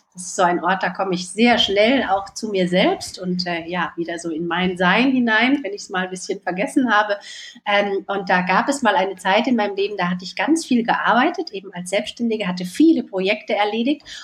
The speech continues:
und wartete auf große, ähm, Außenstände meines Honorars von mehreren Kunden. Also wir sprechen wirklich von einem fünfstelligen Betrag.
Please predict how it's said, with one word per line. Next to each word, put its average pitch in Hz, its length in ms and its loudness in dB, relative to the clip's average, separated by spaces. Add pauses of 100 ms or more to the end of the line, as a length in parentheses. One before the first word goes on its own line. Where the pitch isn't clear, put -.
und 185 180 -4
wartete 220 480 2
auf 190 180 -4
große, 240 640 0
ähm, 190 460 -2
Außenstände 190 720 0
meines 175 340 0
Honorars 214 540 2
von 175 160 -4
mehreren 226 480 2
Kunden. 262 500 0
Also 170 140 -8
wir 185 80 -2
sprechen 208 400 -2
wirklich 220 260 -6
von 196 120 -4
einem 175 180 -2
fünfstelligen 202 720 0
Betrag. 180 480 0